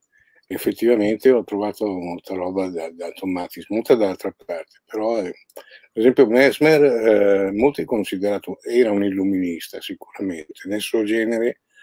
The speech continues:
ha cercato di esserlo, però molti l'hanno considerato la fine dell'illuminismo, è la fine dei lumi, perché? Perché, per esempio, dopo la sua, questa cosa che faceva, a mio modo di vedere, cercando di ricostruire,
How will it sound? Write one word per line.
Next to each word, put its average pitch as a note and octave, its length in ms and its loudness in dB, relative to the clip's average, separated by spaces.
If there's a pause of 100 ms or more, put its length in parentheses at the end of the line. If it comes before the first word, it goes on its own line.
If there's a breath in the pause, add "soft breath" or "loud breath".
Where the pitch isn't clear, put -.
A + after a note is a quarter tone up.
(260 soft breath)
ha G#2+ 100 2
cercato G#2+ 480 2
di G#2 140 0
esserlo, G2+ 480 -2
però C3+ 200 6
molti C3 300 6
l'hanno A#2+ 120 -2
considerato A2+ 680 2
la A#2 120 2
fine B2+ 360 -2
dell'illuminismo, G#2+ 840 -2
è G2+ 40 -4
la G#2 140 -2
fine B2+ 300 2
dei A2 160 2
lumi, G2+ 320 -2
perché? G#2 420 -2 (600 loud breath)
Perché, B2+ 440 6
per A2+ 220 0
esempio, C3 840 2
dopo G#2+ 380 0
la G2 140 0
sua, G2 480 -2 (880 loud breath)
questa - 260 -2
cosa D#3 320 4
che - 140 -8
faceva, F#2 500 -4
a - 480 -10
mio A2 140 4
modo G#2+ 260 4
di G#2 120 2
vedere, G#2 520 6
cercando G2 500 -2
di G2 80 0
ricostruire, G2 800 -2